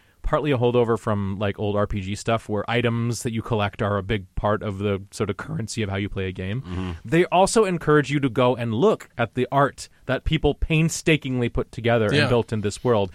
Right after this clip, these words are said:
Speaker 1: You see so much more of the world, and you find audio,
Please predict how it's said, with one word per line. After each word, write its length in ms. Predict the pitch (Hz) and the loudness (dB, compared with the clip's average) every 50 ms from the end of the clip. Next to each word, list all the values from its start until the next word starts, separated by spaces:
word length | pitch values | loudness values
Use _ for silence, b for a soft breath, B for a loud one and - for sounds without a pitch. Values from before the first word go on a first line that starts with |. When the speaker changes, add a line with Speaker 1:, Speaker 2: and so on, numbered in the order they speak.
| B B B B B | B B B B B
Speaker 1:
You 280 | 110 120 156 185 208 | -6 -2 0 0 0
see 300 | 180 - - - 175 165 | 0 -2 -4 -4 -4 -4
so 840 | 147 - - - - - - - 156 156 156 165 170 170 165 160 156 | -4 -6 -6 -8 -8 -8 -4 -2 2 2 4 4 6 6 4 4 2
much 300 | 139 139 131 - - - | 2 0 -2 -2 -4 -4
more 400 | 110 113 120 117 107 98 95 98 | -2 0 2 2 2 2 2 0
of 220 | - 107 98 101 | -2 -4 -4 -2
the 80 | 107 101 | -2 0
world, 440 | 104 117 117 107 98 92 92 95 b b b b b b | 2 2 2 2 2 -2 -4 -8 b b b b b b
and 260 | - 143 143 131 110 - - _ _ | -2 -2 -2 -2 -4 -8 -12 _ _
you 140 | 165 185 - | -4 -2 0
find 320 | - 139 123 117 110 101 - - - | 2 2 2 2 -2 -4 -10 -12 -6
audio, 320 | - 120 113 113 113 110 | -4 -2 0 0 0 0